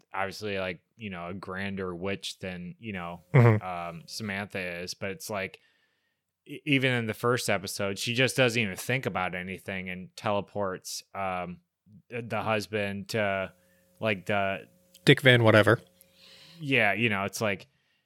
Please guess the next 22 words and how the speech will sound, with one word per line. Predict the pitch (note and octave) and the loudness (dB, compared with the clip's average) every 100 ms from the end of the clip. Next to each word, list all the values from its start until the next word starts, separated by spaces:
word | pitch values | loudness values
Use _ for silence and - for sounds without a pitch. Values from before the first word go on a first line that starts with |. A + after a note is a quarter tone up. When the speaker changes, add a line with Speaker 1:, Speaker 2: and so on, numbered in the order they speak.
| _ | _
Speaker 1:
she | - C#3 | 0 4
just, | C3 B2 | 6 4
just | B2 B2 - | 4 2 4
doesn't | B2+ A2+ | 0 2
even | A2 G2 | -4 -2
think | B2+ A#2 | -4 -2
about | G2+ G2 | -2 0
it. | G#2 | 0
Anytime, | G#2 G2 G#2+ | -2 -4 -4
like, | G#2+ G#2 | -2 -6
he's | G#2+ G2 | -6 -6
about | G#2 G2 G#2+ | -4 -2 -2
to | A2 | 0
walk | G#2 G#2+ A2+ | 0 0 0
in | G2+ | -6
the | |
room, | F#2 G#2+ G#2+ G2+ F#2 E2+ _ | -4 -4 -4 -6 -10 -18 _
she | - - A#2+ | -16 -6 -4
just, | G2+ F#2+ | -4 -4
like, | A2 G2 - _ | -6 -6 -10 _
looks | F#2+ G#2 A#2 - - - - | -8 -4 -4 -4 -6 -6 -6
and | G2+ F#2+ F#2+ | -6 -6 -8